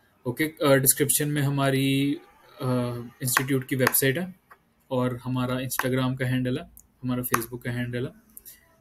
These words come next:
so you can contact us on that as well। और आप comments में और भी लिख सकते हैं कि आपको किस चीज़ पर video चाहिए, या if you have any, अ, suggestions for me कि मैं अपना, अपनी teaching कैसे अच्छी कर सकता हूँ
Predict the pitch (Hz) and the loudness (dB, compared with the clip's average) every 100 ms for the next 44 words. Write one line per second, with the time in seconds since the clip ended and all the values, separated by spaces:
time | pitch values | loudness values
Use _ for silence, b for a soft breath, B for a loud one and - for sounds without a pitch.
0 | - - 131 123 131 131 127 123 120 - | -8 0 2 2 0 0 -2 -2 -6 -4
1 | 135 - - - 127 127 120 117 117 123 | 0 0 0 -4 -4 -2 -2 -4 -4 -4
2 | 156 185 _ _ _ _ _ _ _ _ | -4 -6 _ _ _ _ _ _ _ _
3 | _ _ - _ _ _ 131 123 117 - | _ _ -20 _ _ _ -6 -4 -4 -2
4 | 131 127 135 135 131 147 139 131 139 131 | -2 0 0 0 0 0 0 0 0 -2
5 | 131 143 147 131 135 131 - 127 - 131 | -4 -2 -2 -4 -4 -4 -2 -2 -2 -2
6 | 123 123 123 123 123 180 B B B B | -2 0 -2 -2 -4 -6 B B B B
7 | 127 139 170 - 143 147 135 135 135 135 | 2 2 0 -4 0 2 2 2 0 0
8 | 143 143 143 147 _ b b b _ - | -2 -2 -4 -10 _ b b b _ -8
9 | 135 127 120 117 120 123 - - 127 127 | -2 0 0 -4 -4 -8 -6 -4 0 0
10 | - 135 - 135 127 131 180 - _ _ | 2 0 2 0 2 0 -2 -10 _ _
11 | - 139 135 131 131 131 131 131 131 131 | -4 -2 0 0 -2 -4 -4 -2 -2 -4
12 | 131 - 131 131 131 127 135 127 123 127 | -8 -12 -10 -6 -6 -6 -4 0 0 -2
13 | 131 127 120 123 151 180 | -4 -4 -4 -6 -10 -14